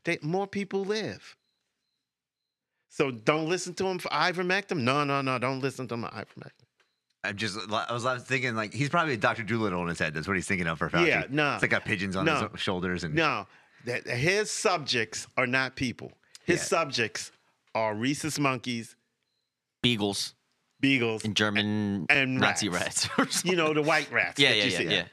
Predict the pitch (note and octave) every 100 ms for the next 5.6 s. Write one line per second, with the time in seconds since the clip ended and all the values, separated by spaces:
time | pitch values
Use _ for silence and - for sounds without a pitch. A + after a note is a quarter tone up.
0 | - - - - F2+ D#3+ D#3+ D#3 D3 C#3+
1 | B2+ B2 C3+ A#2 G#2 G#2 G#2 A2 C#3 C#3
2 | F#3+ F#3+ C#3+ F#3+ F#3+ C#3 A#2+ C3 - D3
3 | A2 F#2+ G#2+ A2 G2 G2+ F#2 F#2 G#2 F#2+
4 | F2+ E2 F2 - D2+ F#2+ F2 G2+ D#2+ F#2+
5 | G#2 F2 F2 E2+ - -